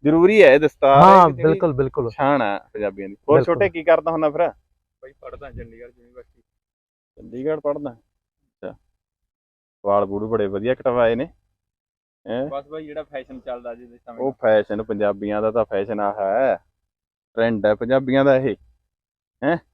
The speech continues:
Speaker 1: ਧਿਆਨ ਰੱਖਿਆ ਕਰੋ। ਹੋਰ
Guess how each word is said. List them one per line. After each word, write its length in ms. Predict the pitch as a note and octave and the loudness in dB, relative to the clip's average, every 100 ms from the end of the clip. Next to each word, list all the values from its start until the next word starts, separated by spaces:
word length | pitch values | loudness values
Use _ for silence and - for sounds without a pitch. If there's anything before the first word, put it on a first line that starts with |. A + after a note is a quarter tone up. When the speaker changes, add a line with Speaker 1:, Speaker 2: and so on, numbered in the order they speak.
| _ _ _ _ _ _ C3+ | _ _ _ _ _ _ -6
Speaker 1:
ਧਿਆਨ 200 | A#2+ G#2 | -4 -6
ਰੱਖਿਆ 220 | - F#2+ | -8 -10
ਕਰੋ। 160 | B2 A#2 _ _ _ _ _ _ _ - | -8 -12 _ _ _ _ _ _ _ 0
ਹੋਰ 200 | C#3 | 2